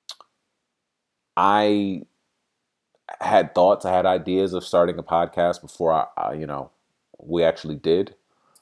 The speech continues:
Um, I was hesitant simply because I just didn't, I,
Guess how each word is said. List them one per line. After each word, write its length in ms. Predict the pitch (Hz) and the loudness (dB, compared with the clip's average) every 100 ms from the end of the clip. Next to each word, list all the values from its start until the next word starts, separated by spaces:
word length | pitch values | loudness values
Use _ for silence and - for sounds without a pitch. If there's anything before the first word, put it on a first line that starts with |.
| _ _ | _ _
Um, 580 | 76 73 71 67 62 57 _ _ _ _ _ _ _ _ _ _ _ _ _ _ _ _ _ _ - | 2 4 4 2 -2 -18 _ _ _ _ _ _ _ _ _ _ _ _ _ _ _ _ _ _ -10
I 60 | - | -6
was 120 | 82 | -4
hesitant 600 | - 87 - 117 113 - _ _ _ _ _ _ _ _ _ - | -2 -2 -2 -6 -8 -10 _ _ _ _ _ _ _ _ _ -2
simply 280 | 143 123 | 2 4
because 380 | 110 107 113 98 | 4 2 4 6
I 80 | 92 | 6
just 260 | 85 92 - | 4 -2 0
didn't, 300 | 95 87 - _ _ | 0 0 -10 _ _
I, 140 | - | 4